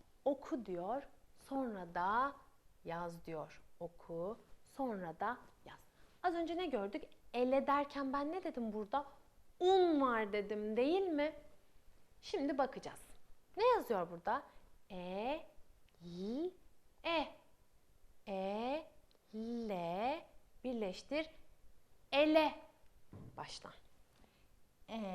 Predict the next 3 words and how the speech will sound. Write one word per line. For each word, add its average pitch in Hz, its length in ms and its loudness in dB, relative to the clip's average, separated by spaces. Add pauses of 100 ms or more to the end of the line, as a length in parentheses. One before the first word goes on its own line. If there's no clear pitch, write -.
(1300)
L. 339 440 10 (1400)
Ele. 311 480 8 (1600)
Un 427 500 12